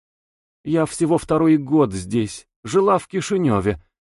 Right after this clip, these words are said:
Это тоже ужасно, Кишинёв. Но здесь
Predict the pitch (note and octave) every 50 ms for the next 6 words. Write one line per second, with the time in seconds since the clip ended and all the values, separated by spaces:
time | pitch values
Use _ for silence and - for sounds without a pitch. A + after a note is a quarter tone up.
0 | _ _ - C#3 - - C#3+ - - D3 B2 F#2+ F2+ A#2 A2+ A2 G2+ F2 G#2+ G2+
1 | F2+ E2 - - G2 F2+ D#2+ - A#2+ G2+ - - A#2+ A2+ A2+ G#2+ G2+ G2 - -
2 | _ _ _ _ _ _ _ _ _ - A#2 C3+ C#3+ D3 D3+ C3 A#2 B2 D3 D#3+
3 | D#3+ D#3+ E3 - - - -